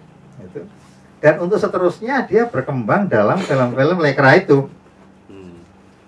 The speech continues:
Speaker 1: Jadi kalau kita ngomong soal nasionalisme, identitas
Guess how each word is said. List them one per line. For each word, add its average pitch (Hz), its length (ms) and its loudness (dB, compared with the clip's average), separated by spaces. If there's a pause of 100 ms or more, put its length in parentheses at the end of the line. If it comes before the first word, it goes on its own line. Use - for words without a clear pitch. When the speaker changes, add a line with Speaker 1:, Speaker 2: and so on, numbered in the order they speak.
(280)
Speaker 1:
Jadi - 400 -10
kalau 196 240 -2
kita 170 240 -6
ngomong 170 400 -6
soal 147 320 -6
nasionalisme, 123 1300 -8
identitas 107 800 -8